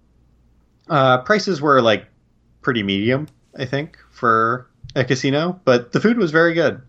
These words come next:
and, uh, it, it was super cool ambiance. I, I sat at the bar, and yeah, it was good. It was good times. It's definitely something I would, I would recommend as well,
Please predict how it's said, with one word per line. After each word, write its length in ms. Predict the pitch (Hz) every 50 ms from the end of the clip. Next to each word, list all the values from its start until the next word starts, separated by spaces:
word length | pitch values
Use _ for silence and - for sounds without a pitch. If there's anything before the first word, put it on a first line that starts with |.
| _ -
and, 680 | - 123 113 117 117 117 120 120 120 120 120 123 - _ _ _ _ _ _ _ _
uh, 240 | 156 139 131 131 135 - -
it, 180 | 170 175 - -
it 120 | - 180 170
was 260 | 160 147 131 120 -
super 300 | - 196 196 185 165 139
cool 220 | - 156 151 143
ambiance. 680 | 127 117 120 123 139 139 139 143 147 143 - - - - _ _ _ _ - - - - _ _ _ 127
I, 320 | 113 110 117 - - 127
I 20 |
sat 180 | 113 - 127 110
at 80 | 104 98
the 60 | 101
bar, 420 | 90 101 101 101 104 107 - - _ _ _ _ _ _ _ _ _ _ _ _ _ - - _ -
and 720 | 95 95 95 95 95 98 101 101 98 98 98 98 107 120 - _ _ _ _ -
yeah, 100 | 240 269
it 40 |
was 100 | 262 180
good. 180 | - 226 202 - - _ _ _
It 160 | - - - -
was 100 | 151 -
good 120 | - 185
times. 340 | 185 156 143 143 151 - - _ _ _ _ _ _ _ _ _ _ _ _ _ -
It's 340 | 151 135 131 131 - - -
definitely 340 | - - 147 143 - 147 131
something 220 | - 135 131 135 127
I 120 | 120 120
would, 200 | 123 120 123 -
I 80 | 143 135
would 80 | 127 131
recommend 340 | 127 - 139 123 120 120
as 100 | 120 117
well, 300 | 127 120 117 131 135 -